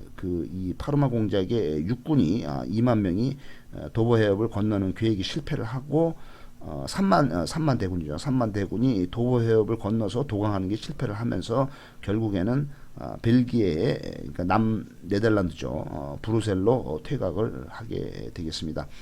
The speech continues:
천오백팔십구 년 마흔네 살 때, 어, 프랑스의 앙리 사 세가, 아, 즉위를 하게 되겠습니다. 이 앙리 사 세는, 어, 개신교입니다. 개신교가 즉위를 하면서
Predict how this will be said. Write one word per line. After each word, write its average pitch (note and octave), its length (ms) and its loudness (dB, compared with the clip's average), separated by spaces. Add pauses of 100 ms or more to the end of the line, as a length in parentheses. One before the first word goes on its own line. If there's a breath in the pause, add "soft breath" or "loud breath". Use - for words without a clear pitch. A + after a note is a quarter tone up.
(300 loud breath)
천오백팔십구 D3 680 2
년 C#3+ 300 4
마흔네 A#2 440 6
살 B2 220 6
때, C#3+ 320 8 (400 loud breath)
어, - 240 -8
프랑스의 D#3 880 4
앙리 C#3+ 480 4
사 A2+ 280 2
세가, A#2 520 4
아, D#2 280 0
즉위를 G#2+ 720 0
하게 A2+ 340 -2
되겠습니다. E2+ 520 -2
이 G#2 160 -2
앙리 A#2 260 2
사 A2+ 180 0
세는, B2+ 380 2 (380 loud breath)
어, C2+ 260 -6
개신교입니다. A2+ 800 2
개신교가 G#2+ 580 0
즉위를 G#2 400 0
하면서 A2 460 0